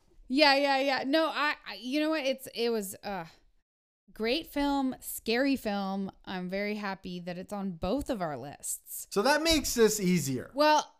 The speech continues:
Speaker 1: yeah, yeah, I feel like Kids should get the number one spot because it's on both our lists.
Speaker 2: Yeah,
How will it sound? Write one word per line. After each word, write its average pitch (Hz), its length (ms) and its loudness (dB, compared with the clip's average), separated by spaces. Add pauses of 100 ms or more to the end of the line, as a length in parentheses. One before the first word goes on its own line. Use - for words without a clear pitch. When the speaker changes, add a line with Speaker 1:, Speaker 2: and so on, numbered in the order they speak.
(180)
Speaker 1:
yeah, 262 420 4
yeah, 269 200 2
I 285 140 2
feel 392 200 -2
like 466 220 -4
Kids 339 340 -6
should 311 220 -6
get 277 160 -6
the 285 60 -4
number 262 280 -4
one 240 200 -4
spot 226 720 -2
because 220 380 -4
it's 196 160 -6
on 185 140 -6
both 175 200 -8
our 170 120 -10
lists. - 400 -16
Speaker 2:
Yeah, 165 280 4